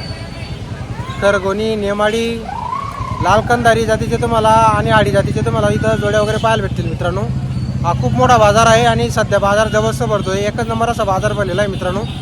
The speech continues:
तर आजच्या व्हिडिओमध्ये तुम्हाला सर्व जातीचे तुम्हाला जोड्या वगैरे दाखवणार आहे. तर व्हिडिओ पूर्ण बघा. चॅनलवरती नवीन असाल तर चॅनलला सबस्क्राईब करायला विसरू नका. तर आपले भरपूर शेतकरी मित्र फक्त व्हिडिओ पाहता, चॅनलला सबस्क्राईब करत नाही. जर तुम्हाला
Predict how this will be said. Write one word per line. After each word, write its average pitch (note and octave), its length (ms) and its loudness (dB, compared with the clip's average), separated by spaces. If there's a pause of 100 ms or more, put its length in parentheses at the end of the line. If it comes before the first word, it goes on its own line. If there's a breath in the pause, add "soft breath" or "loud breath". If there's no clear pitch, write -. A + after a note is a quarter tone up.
(440)
तर G#3+ 100 2
आजच्या A#3 260 2
व्हिडिओमध्ये A3+ 420 2
तुम्हाला A#3 220 0
सर्व B3+ 280 0
जातीचे B3 320 0
तुम्हाला B3 220 0
जोड्या G#3+ 280 2
वगैरे A3 160 0
दाखवणार A3+ 380 0
आहे. - 340 -6 (240)
तर B3 140 2
व्हिडिओ A3+ 200 0
पूर्ण A#3+ 300 0
बघा. B3+ 320 2
चॅनलवरती B3+ 520 -2
नवीन C4 220 2
असाल B3+ 240 0
तर A#3+ 80 -2
चॅनलला A#3 340 -2
सबस्क्राईब G#3 360 -4
करायला G3+ 240 0
विसरू G#3 220 -4
नका. G#3 220 0 (920)
तर B3 120 2
आपले C4+ 280 4
भरपूर A#3 320 0
शेतकरी B3 380 -2
मित्र A#3 220 -4
फक्त A#3+ 280 -4
व्हिडिओ A#3+ 280 2
पाहता, G#3 240 2
चॅनलला A#3 360 0
सबस्क्राईब G#3+ 340 -4
करत G#3+ 200 -2
नाही. A3+ 120 -2
जर A3+ 160 -4
तुम्हाला B3 420 2